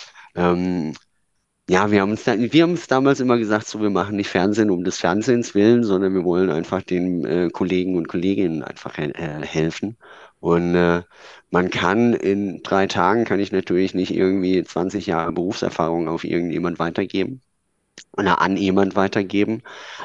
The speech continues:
Aber durch, durch die Macht der Kamera konnten wir natürlich viele, viele große Probleme aus dem Weg lau-, äh, räumen. Also, äh, ob's jetzt irgendwie Probleme mit der Brauerei ist oder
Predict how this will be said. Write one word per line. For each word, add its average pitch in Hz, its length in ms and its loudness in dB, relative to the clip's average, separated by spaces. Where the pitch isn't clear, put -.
Aber 98 600 2
durch, 101 420 -2
durch 98 200 -2
die 98 100 0
Macht 95 280 0
der 98 100 2
Kamera 104 560 2
konnten 98 360 -2
wir 98 80 4
natürlich 95 500 0
viele, 95 720 4
viele 107 320 -2
große 107 340 2
Probleme 98 440 2
aus 87 200 2
dem 90 100 -6
Weg 92 200 0
lau-, 82 220 2
äh, 78 340 -2
räumen. 73 460 -6
Also, 82 320 -6
äh, 78 260 -4
ob's - 280 -6
jetzt 90 260 -4
irgendwie 87 320 -2
Probleme 90 420 -2
mit 82 140 -4
der 82 80 -4
Brauerei 85 640 0
ist 85 240 -4
oder 82 500 -4